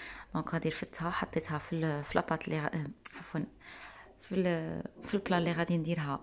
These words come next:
في الفرن، اللي كنت دهنتها بشويه تاع، شويه زيت ولا شويه زبده. دونك فوالا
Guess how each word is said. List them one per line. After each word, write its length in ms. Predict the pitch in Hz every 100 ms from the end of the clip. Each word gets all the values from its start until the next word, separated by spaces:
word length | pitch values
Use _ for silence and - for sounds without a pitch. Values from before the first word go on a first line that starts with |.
| -
في 120 | -
الفرن، 380 | 196 - 170 180 - -
اللي 200 | - 165
كنت 280 | - 160 -
دهنتها 400 | 156 165 165 151
بشويه 420 | - - 156 151
تاع، 440 | 143 151 143 139 143 - - - - - - - - -
شويه 400 | - 226 185 160
زيت 420 | - 156 160 -
ولا 140 | 165
شويه 320 | - - 147
زبده. 340 | 139 - - 170 - - - _ _ - _ _ _ _ _ _ - - - _
دونك 200 | 165 -
فوالا 420 | 156 160 143 -